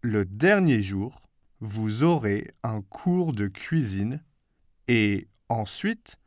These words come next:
vous aurez l'occasion de goûter les spécialités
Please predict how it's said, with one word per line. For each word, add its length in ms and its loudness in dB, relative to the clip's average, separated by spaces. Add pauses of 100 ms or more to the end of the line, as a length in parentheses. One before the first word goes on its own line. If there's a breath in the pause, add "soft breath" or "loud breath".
(380)
vous 420 0
aurez 320 6
l'occasion 880 2 (480)
de 220 -2
goûter 680 -2 (280)
les 200 0
spécialités 1160 -2